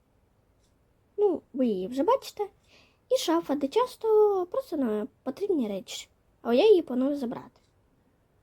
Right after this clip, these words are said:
Далі у нас тераса. Тут у нас сумка, яку треба відкласти в вітальню. Все. Можемо, ну, так,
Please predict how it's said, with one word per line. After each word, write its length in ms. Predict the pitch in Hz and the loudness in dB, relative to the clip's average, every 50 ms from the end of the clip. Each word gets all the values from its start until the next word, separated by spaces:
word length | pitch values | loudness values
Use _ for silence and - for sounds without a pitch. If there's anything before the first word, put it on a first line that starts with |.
| _ _ _ - - _ _ _ _ _ _ - | _ _ _ -20 -20 _ _ _ _ _ _ -14
Далі 560 | - - 294 302 320 320 294 269 247 233 233 | -6 -2 0 2 2 4 4 4 4 4 2
у 140 | 226 226 226 | 2 2 2
нас 580 | 233 233 233 226 226 214 208 233 - - - - | 2 2 2 0 0 -2 -4 -6 -10 -16 -16 -8
тераса. 840 | - 359 392 370 285 202 170 165 160 185 - - - - - 359 440 480 - _ _ _ _ | -2 0 0 0 0 -2 -4 -6 -8 -10 -12 -14 -18 -10 -6 -6 -6 -6 -6 _ _ _ _
Тут 100 | _ _ _ - | _ _ _ -10
у 60 | - | -8
нас 140 | 202 202 - | -8 -8 -8
сумка, 460 | - - 427 494 494 - - 466 453 - _ _ _ _ _ _ _ _ _ _ _ _ _ _ _ _ - - - _ _ _ _ _ _ | -4 -2 -2 -2 -4 -6 -8 -8 -8 -8 _ _ _ _ _ _ _ _ _ _ _ _ _ _ _ _ -20 -20 -20 _ _ _ _ _ _
яку 120 | - - | -18 -12
треба 200 | - 254 247 254 | -6 -2 -2 0
відкласти 480 | 254 277 269 - 269 262 277 - - 277 | 0 -2 -4 -4 -6 -6 -6 -8 -10 -10
в 40 | |
вітальню. 540 | 285 269 262 - 277 254 247 247 247 269 269 - _ _ _ _ _ _ _ _ _ _ _ _ _ _ | -8 -8 -8 -8 -8 -6 -4 -4 -4 -4 -6 -10 _ _ _ _ _ _ _ _ _ _ _ _ _ _
Все. 180 | - - - - _ _ _ _ _ _ _ _ _ _ _ _ _ _ _ _ _ _ _ _ - - - _ - - | -18 -18 -18 -18 _ _ _ _ _ _ _ _ _ _ _ _ _ _ _ _ _ _ _ _ -20 -20 -20 _ -6 0
Можемо, 920 | 269 262 269 269 240 233 240 233 208 202 202 196 190 185 175 170 175 - - _ _ _ _ _ _ _ _ _ _ _ _ _ - | 2 2 4 4 2 0 -2 -2 -4 -4 -4 -6 -8 -10 -12 -14 -16 -20 -20 _ _ _ _ _ _ _ _ _ _ _ _ _ -16
ну, 140 | 156 147 - _ _ _ _ _ _ _ _ _ _ _ _ _ _ _ _ _ _ _ _ _ _ _ _ _ _ _ - | -16 -16 -16 _ _ _ _ _ _ _ _ _ _ _ _ _ _ _ _ _ _ _ _ _ _ _ _ _ _ _ -16
так, 280 | 262 - _ _ _ | -16 -16 _ _ _